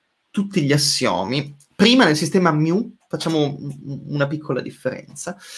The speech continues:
nel sistema mu avevamo un assioma solo, mi, ok? Era dato. Qui possiamo partire da assiomi diversi, in particolare da una classe di assiomi che condividono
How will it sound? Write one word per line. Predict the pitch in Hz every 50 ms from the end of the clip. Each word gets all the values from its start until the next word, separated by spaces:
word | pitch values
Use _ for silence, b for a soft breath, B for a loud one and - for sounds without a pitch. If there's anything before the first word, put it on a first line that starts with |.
| B B B
nel | 165 180
sistema | 180 196 202 240 240
mu | 262 226
avevamo | 170 156 160 170 160 165 165
un | 185 190
assioma | 175 - - - - 143 135 135 135
solo, | - - 120 - - -
mi, | 151 160 160 143 139 - - _ _ _
ok? | _ _ _ _ 220 214 - - - - 139 -
Era | - - - - 202 -
dato. | - - - - - - - 143 b b b b b b _ _
Qui | _ - 320 330 320 311
possiamo | 302 - - 208 214 226
partire | 226 240 233 - - 202 208 220
da | 190 202
assiomi | 185 - - - 165 151 151 156
diversi, | 156 151 160 - - - - - - 208 247
in | 277 247
particolare | 247 165 151 - 214 202 - 247 - - 175 175 202 190
da | 156 -
una | 139 143 151 -
classe | - - 233 - - - - 143
di | 143 -
assiomi | - - - - - - - - 277
che | - - 180 -
condividono | - 269 269 269 262 - 147 113 - - - - - - b